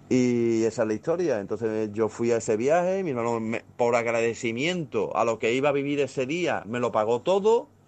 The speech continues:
Y ya fuimos de los que fu-, llegamos en el día, cogimos el avión a las siete de la mañana,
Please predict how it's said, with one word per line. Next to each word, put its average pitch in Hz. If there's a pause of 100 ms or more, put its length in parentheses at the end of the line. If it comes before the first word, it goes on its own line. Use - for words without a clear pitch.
(220)
Y 110
ya 98
fuimos 135
de 147
los 139
que 127
fu-, -
llegamos 127
en 131
el 123
día, 190
cogimos 131
el 127
avión 131
a 131
las 123
siete 135
de 127
la 127
mañana, 196